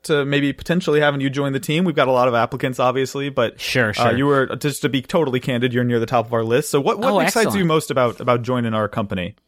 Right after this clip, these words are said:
Speaker 2: Uh, well, did you get a chance to look at my resume?
Speaker 1: I did.
Speaker 2: I, I think, uh, I think my bona fides kind of speak for themselves.
Speaker 1: Mm-hmm. Can you speak for
Speaker 2: Um,
Speaker 1: them, though,
Speaker 2: please,
Speaker 1: specifically?
Speaker 2: please, hey, please, please don't interrupt me.
Speaker 1: Okay.
Speaker 2: Or else I'll come around and I'll, I'll sit with you on your side of the desk.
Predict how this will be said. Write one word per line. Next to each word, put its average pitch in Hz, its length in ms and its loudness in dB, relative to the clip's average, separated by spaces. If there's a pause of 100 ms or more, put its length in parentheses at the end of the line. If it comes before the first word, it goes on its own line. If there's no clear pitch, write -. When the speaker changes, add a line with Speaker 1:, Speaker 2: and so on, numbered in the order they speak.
(300)
Speaker 2:
Uh, 147 260 2
well, 175 100 2
did 170 160 -6
you 180 60 -2
get 196 100 2
a 190 40 -2
chance 196 260 -2
to 185 160 -2
look 175 140 -2
at 165 80 0
my 151 80 2
resume? 123 500 0
Speaker 1:
I 147 80 2
did. 120 720 -2 (180)
Speaker 2:
I, - 80 -8 (140)
I 135 100 0
think, 180 300 -2
uh, 143 260 4
I 139 60 -4
think 185 160 -8
my 170 80 2
bona 147 240 0
fides 127 460 0
kind 139 200 -2
of 123 60 -2
speak 127 240 -6
for - 80 -10
themselves. 120 540 -2
Speaker 1:
Mm-hmm. 135 240 -2
Can 165 180 -2
you 185 120 2
speak 220 120 0 (120)
for 226 80 0
Speaker 2:
Um, - 40 0
Speaker 1:
them, 240 120 0
though, 226 200 0
Speaker 2:
please, 208 260 0
Speaker 1:
specifically? 190 360 -2
Speaker 2:
please, 226 120 -2
hey, 190 140 0
please, 185 340 -4 (320)
please 160 280 -2
don't 135 180 0
interrupt 110 300 -2
me. 101 180 -10 (320)
Speaker 1:
Okay. 107 320 -6 (680)
Speaker 2:
Or 135 100 4
else 123 160 2
I'll 131 80 4
come 127 220 0
around 113 340 2
and 117 140 -2
I'll, 117 200 -4 (520)
I'll 113 400 0
sit 127 240 0
with 113 160 -4
you 110 140 0
on 104 120 -2
your 107 140 -2
side 95 220 -4
of 92 60 -10
the 90 60 -12
desk. - 480 -12